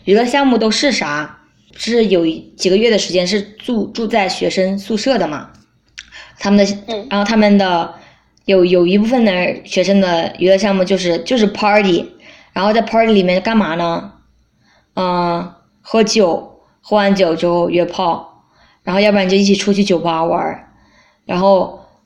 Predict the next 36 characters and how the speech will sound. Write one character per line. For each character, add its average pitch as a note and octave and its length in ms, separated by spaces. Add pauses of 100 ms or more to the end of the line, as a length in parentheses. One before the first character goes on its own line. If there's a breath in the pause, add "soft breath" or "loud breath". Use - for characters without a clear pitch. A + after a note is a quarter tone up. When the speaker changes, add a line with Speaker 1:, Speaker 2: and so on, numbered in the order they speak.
Speaker 1:
有， F#3+ 140 (180)
我， F#3 180 (260)
我 G#3 100
也 A3 100
参 G3+ 260
加 G3 160
过 D#3 140
几 E3 160
次 - 160
嘛， E3 160
然 - 80
后 F3+ 80
他 F3+ 60
们 F#3 280 (380)
一 G3+ 80
起 G3 160
玩 E3+ 180
的 F3 60
游 E3+ 140
戏， F3+ 360
然 F3 120
后 F3 100
有 E3+ 160
时 E3 160
候 E3+ 140
就 F3+ 160
玩， D#3 420
有 D#3+ 100
个 E3+ 120
游 E3 100
戏 D#3+ 100
叫 E3 240 (320 loud breath)
Never F#3+ 680
Have F3+ 240
I E3+ 240
Ever， E3+ 240